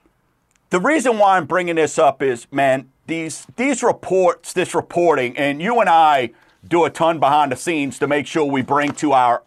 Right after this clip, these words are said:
our, our audience, the Gumbo Nation, the most factual stuff that we can get, right? I mean, eh, you know, we can't sit here and tell you, "Home's your most valuable asset," and then we just start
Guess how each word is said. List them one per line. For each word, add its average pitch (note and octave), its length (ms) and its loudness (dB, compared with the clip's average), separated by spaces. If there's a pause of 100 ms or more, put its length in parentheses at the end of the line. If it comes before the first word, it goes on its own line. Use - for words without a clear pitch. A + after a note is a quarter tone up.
(160)
our, A#2+ 300 2 (100)
our B2 240 2
audience, C#3 540 2
the A#2+ 100 -4
Gumbo C3 340 2
Nation, A#2 580 -2 (3000)
the G3 100 2
most A3+ 240 2
factual G3+ 440 2
stuff - 360 -2
that D#3+ 180 0
we C#3+ 140 -2
can B2 180 -6
get, F2+ 360 -4
right? D3+ 340 2
I D3+ 80 2
mean, D#3+ 240 -2
eh, C#3+ 340 -2
you E3 100 0
know, D3+ 80 2
we D3+ 140 -2
can't G#3+ 260 -2
sit G#3 140 0
here F3+ 140 2
and - 80 -6
tell F#3+ 120 2
you, D#3 160 -2
"Home's A3 220 0
your G3+ 100 -4
most G#3 200 0
valuable G3 420 2
asset," F3 440 2
and C#3 60 -6
then D#3+ 120 -2
we D#3 100 -2
just D3+ 220 -6
start D#3 400 0